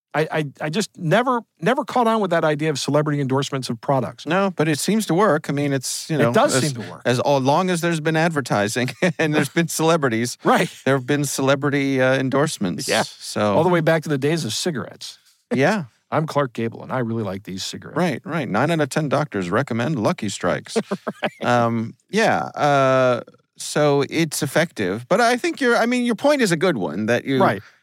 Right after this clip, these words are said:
Speaker 2: you shouldn't let your being enamored with a celebrity, uh, short circuit your critical thinking about any sort of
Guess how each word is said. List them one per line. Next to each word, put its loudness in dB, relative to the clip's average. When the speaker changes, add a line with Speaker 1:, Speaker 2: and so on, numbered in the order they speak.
Speaker 2:
you -2
shouldn't 2
let 2
your 2
being 0
enamored 2
with 0
a 0
celebrity, -2
uh, 2
short 0
circuit -2
your -2
critical -2
thinking -4
about 0
any -2
sort -4
of -6